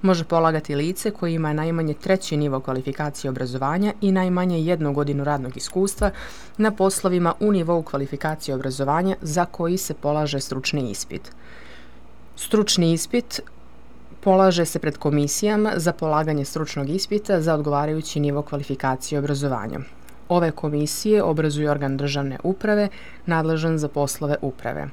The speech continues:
Stručne poslove za potrebe komisije vrši sekretar koji se određuje iz reda zaposlenih u ministarstvu. Administrativne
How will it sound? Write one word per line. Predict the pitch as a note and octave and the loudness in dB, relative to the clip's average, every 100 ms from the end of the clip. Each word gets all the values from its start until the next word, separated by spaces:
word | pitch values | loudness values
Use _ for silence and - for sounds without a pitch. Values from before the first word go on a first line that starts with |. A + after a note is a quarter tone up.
| - - - - - | -12 -16 -16 -16 -12
Stručne | - G#3+ G#3 E3+ C#3+ | 0 2 4 2 0
poslove | D3+ D#3 G#3+ G#3 | 0 0 2 2
za | E3 D#3 | 4 2
potrebe | D#3+ D3+ D3 C#3 | 0 -2 -4 -4
komisije | - C#3 D3 - A3 A3 - - - | -2 -2 -2 0 0 0 -2 -14 -6
vrši | F3+ F3+ - | 0 0 0
sekretar | D#3 C#3 - E3+ - G3+ G3+ | -2 -4 0 0 2 -2 0
koji | F#3+ F3 | 0 -2
se | - D3+ | -2 -2
određuje | C3+ D3 E3 F3+ F#3 - | -2 0 2 4 2 2
iz | G3+ F#3+ C#3+ | 0 2 2
reda | D3+ D3+ C#3 | 0 0 0
zaposlenih | C#3 C3+ D3+ - D#3 D3+ D3+ | 0 -2 -2 -2 -2 -2 -2
u | |
ministarstvu. | D#3 D3+ - B2 - - C3+ - - - - | 0 0 -2 -6 -6 -10 -12 -12 -16 -16 0
Administrativne | D3 E3 F#3+ G#3 - A3 A3 G#3+ G#3 | 4 6 6 4 2 2 2 4 2